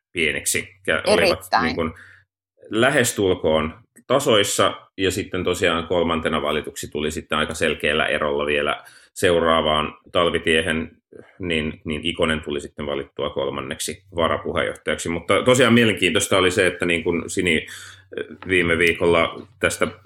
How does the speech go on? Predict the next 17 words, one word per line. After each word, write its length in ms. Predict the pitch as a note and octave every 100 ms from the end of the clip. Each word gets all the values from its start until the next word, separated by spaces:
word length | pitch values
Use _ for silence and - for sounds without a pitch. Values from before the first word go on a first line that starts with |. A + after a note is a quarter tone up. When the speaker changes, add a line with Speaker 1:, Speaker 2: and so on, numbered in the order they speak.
| - -
Speaker 1:
perintöprinssi, 960 | G#2+ G#2 F2+ F2+ - F2 E2+ - F#2 G2+ A2+
Häkkäsen 400 | A2 - G2 F2+
perintöprinssiasemasta 1040 | G#2+ G2+ F2+ F2 D#2+ E2+ E2 E2+ F2 -
puhuit, 380 | - F#2+ D#2 C#2
niin, 320 | D#2 D2+ D2+ - _
niin 300 | E2 D#2 D2+
on 180 | C#2+ D#2+
selvää 500 | F#2+ F2+ D#2 D#2 D2
nyt, 180 | D2 -
että 320 | - - D#2 -
jos 400 | E2+ E2 - _ _
kokoomuksessa 640 | E2+ D#2+ D2 D2 - -
tulisi 300 | E2 E2 D#2
jossain 300 | D#2+ - E2
kohtaa 260 | D#2 - E2
puheenjohtajavaali, 960 | F#2+ F#2+ D#2 D2 - D2 C#2+ D2 C#2+ C#2+
niin 220 | D2+